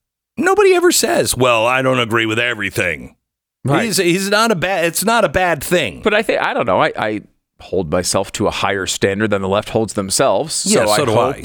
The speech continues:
Speaker 1: I.
Speaker 2: I hope that we would have higher <laughs> standards than them.
Speaker 1: Yeah,
Speaker 2: But
Speaker 1: I
Speaker 2: I mean,
Speaker 1: don't
Speaker 2: like,
Speaker 1: have a pr-, I don't have a problem with it.
Speaker 2: Yeah.
Speaker 1: I just, I do have a problem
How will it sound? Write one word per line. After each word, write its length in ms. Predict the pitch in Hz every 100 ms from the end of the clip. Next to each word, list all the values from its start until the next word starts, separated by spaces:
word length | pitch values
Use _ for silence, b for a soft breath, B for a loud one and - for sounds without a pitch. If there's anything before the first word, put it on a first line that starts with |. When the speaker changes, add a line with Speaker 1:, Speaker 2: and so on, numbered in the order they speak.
| -
Speaker 1:
I. 80 | 104
Speaker 2:
I 40 |
hope 300 | 98 131 185
that 160 | 131 101
we 100 | 110
would 180 | 101 98
have 180 | 98 -
higher 260 | 92 87
<laughs> 100 | 87 -
standards 400 | 131 82 82 -
than 140 | 85
them. 260 | 73 117 - b -
Speaker 1:
Yeah, 140 | 214
Speaker 2:
But 60 | 269
Speaker 1:
I 20 |
Speaker 2:
I 20 |
mean, 60 | -
Speaker 1:
don't 80 | 277
Speaker 2:
like, 80 | 214
Speaker 1:
have 120 | 165
a 40 | 135
pr-, 120 | -
I 100 | 190
don't 140 | 233
have 180 | 220 196
a 60 | 131
problem 380 | - 185 226 120
with 120 | 87
it. 180 | 90 - 196
Speaker 2:
Yeah. 220 | 160 113
Speaker 1:
I 100 | 143
just, 280 | 135 175 -
I 120 | 131
do 260 | 104 196 185
have 160 | 131
a 60 | 110
problem 460 | - 107 101 98